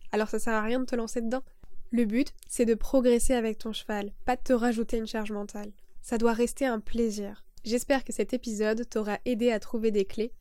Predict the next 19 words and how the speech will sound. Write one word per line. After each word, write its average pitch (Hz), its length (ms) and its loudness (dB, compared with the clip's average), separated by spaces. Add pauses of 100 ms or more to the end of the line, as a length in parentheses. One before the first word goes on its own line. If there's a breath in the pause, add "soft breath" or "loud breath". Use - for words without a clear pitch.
pour 220 160 -4
remettre 233 340 0
la 196 140 0
passion 247 500 0 (120)
au 214 60 -6
centre 240 300 -4
de 214 80 -2
ta 208 200 -4
relation 208 420 -2
avec 190 180 -6
ton 196 140 -10
cheval. - 260 -12 (160)
Et 262 80 -2
moi 247 160 4
je 233 80 4
te 220 140 0
dis 202 280 -2 (300)
à 320 80 4
demain 240 380 0